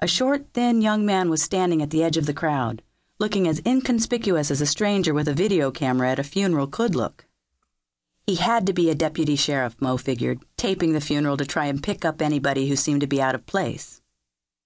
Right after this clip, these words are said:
She spotted Dilly Nerdelman and wished she could talk to him.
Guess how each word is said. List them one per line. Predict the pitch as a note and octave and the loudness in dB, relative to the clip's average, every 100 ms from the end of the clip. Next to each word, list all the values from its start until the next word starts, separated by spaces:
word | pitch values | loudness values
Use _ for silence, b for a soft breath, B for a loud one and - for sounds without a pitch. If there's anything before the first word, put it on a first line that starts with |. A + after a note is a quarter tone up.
| _ _ _ _ _ _ _ _ | _ _ _ _ _ _ _ _
She | - A#3 | -6 -2
spotted | A3 C#4 D#4 C4+ E3 | -2 0 0 0 -2
Dilly | G3+ B3 C4+ | 0 0 2
Nerdelman | A#3 A3 G#3+ D#3+ B2 A2+ | 2 0 0 0 0 -2
and | B2 C#3+ | -2 0
wished | A#3 - | 0 -2
she | F3 | -2
could | E3 D3+ | -4 -4
talk | F3 D#3 | -4 -2
to | C#3 | -2
him. | F3 E3 G2+ | 0 -2 -4